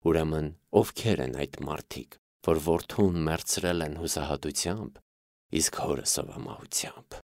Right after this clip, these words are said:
Երկու հոգի, որ նրան նախանձում էին, մեկը՝ սիրո, մյուսը՝ փառամոլության պատճառով, Ֆերնանն ու Դանգլարը։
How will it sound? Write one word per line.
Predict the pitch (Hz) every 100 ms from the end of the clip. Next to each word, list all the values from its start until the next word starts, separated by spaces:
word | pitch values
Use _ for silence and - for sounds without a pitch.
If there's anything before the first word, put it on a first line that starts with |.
| _ _ _ _ _ -
Երկու | 104 104 104 117
հոգի, | 110 107 135
որ | 110 117
նրան | 113 120 120
նախանձում | 117 117 120 110 95
էին, | 65 64 67 _ _ -
մեկը՝ | 117 117 101
սիրո, | - 113 120 202 - _ -
մյուսը՝ | 185 175 143
փառամոլության | 135 131 120 110 104 107 104 101 67
պատճառով, | 53 52 - 71 62 65 - _ _ -
Ֆերնանն | 165 165 160 143 131
ու | 117
Դանգլարը։ | 113 101 104 95 57 -